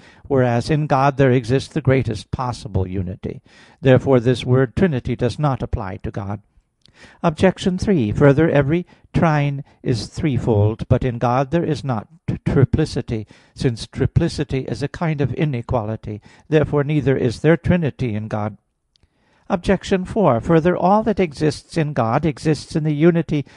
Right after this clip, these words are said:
of the divine essence, because God is his own essence. Therefore, if Trinity exists in God, it exists in the unity of the divine essence, and thus in God there would be three essential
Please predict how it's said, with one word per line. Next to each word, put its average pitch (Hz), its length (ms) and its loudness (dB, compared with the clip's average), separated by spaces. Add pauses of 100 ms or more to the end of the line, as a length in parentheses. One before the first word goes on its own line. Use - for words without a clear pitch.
(120)
of 143 140 2
the 156 80 2
divine 156 460 0
essence, - 640 -6 (340)
because 151 320 0
God 151 380 2
is 160 240 0
his 165 180 -4
own 160 300 2
essence. - 600 -4 (320)
Therefore, 151 540 4
if - 180 2
Trinity 165 440 0
exists - 680 -4
in 117 160 -6
God, 117 340 -2 (200)
it 175 100 -2
exists 143 540 0
in 170 80 0
the 156 100 0
unity 160 480 0
of 139 140 -6
the 165 80 -2
divine 143 480 -2
essence, 139 480 -6 (320)
and 165 160 0
thus 139 300 2
in 139 180 -2
God 139 300 2
there 165 100 2
would 156 200 2
be 170 120 2
three 185 320 -2
essential 156 640 -2